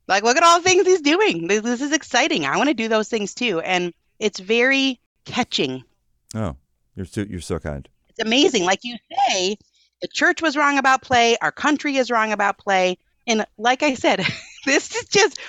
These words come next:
Speaker 1: one chapter of this phenomenal book. Let's talk about play in terms of friendships, because when you talk about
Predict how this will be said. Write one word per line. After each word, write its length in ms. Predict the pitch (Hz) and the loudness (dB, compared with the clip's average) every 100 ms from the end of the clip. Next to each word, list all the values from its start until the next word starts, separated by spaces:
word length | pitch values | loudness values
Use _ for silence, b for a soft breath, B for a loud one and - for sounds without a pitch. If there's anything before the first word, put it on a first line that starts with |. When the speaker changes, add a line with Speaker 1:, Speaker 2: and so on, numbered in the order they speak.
| B | B
Speaker 1:
one 440 | 233 262 349 392 427 539 | -10 2 6 6 6 2
chapter 680 | - 330 359 466 - 277 208 | 2 4 4 4 2 2 4
of 120 | 233 | 4
this 200 | 277 277 | 2 0
phenomenal 400 | - 277 269 269 | -2 2 2 4
book. 160 | 240 226 _ _ | 2 0 _ _
Let's 160 | 285 320 | 0 0
talk 200 | 440 427 | 2 2
about 220 | 403 320 | 2 2
play 200 | - 269 254 | 2 0 0
in 60 | |
terms 200 | 233 214 | -2 -4
of 100 | 196 | -4
friendships, 480 | - 202 185 - - _ _ - | -2 -2 -2 -10 -14 _ _ -14
because 340 | 262 269 240 - _ _ - | -4 0 0 -2 _ _ -8
when 100 | 254 | -4
you 80 | 254 | -2
talk 240 | 262 262 | 0 0
about 280 | 240 208 | 0 0